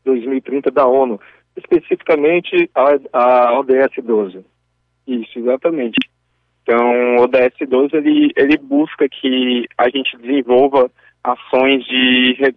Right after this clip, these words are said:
Speaker 2: de consumo mais consciente, né? É, de, de consciência sobre os, os diferentes tipos de resíduos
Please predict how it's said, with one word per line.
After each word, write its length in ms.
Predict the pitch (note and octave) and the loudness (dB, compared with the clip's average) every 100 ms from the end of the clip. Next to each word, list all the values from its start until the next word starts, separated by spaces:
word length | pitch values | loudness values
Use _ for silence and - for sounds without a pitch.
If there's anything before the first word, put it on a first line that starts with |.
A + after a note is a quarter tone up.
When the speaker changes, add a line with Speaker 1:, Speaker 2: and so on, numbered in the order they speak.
| _ | _
Speaker 2:
de 140 | - D3+ | -12 -4
consumo 460 | D#3+ D#3+ - F3 | -4 -4 -4 -4
mais 200 | F3 E3+ - | 0 -2 -2
consciente, 640 | F3 - F3+ D#3 C3 - | -10 -6 -4 -2 -2 -4
né? 180 | B2 D3 _ _ _ - | -4 -4 _ _ _ -6
É, 220 | B2 A#2+ | 0 0
de, 1000 | A#2 - B2 A#2+ A#2+ A#2+ A#2 A#2 A2+ G#2+ - | 0 -4 -2 0 0 2 0 0 0 -4 -8
de 80 | - | -6
consciência 640 | - C#3 - C#3+ D3 - - | -2 -2 -2 -2 0 -4 -2
sobre 320 | C3+ B2 B2+ | 0 2 0
os, 100 | A#2+ B2 G#2+ | 0 -6 -6
os 140 | B2+ | -6
diferentes 400 | A#2+ - B2+ - | -4 -2 -2 -2
tipos 260 | - - A#2+ | -6 -4 -2
de 60 | |
resíduos 540 | B2 B2+ A2+ B2 C#3 | 0 0 0 0 0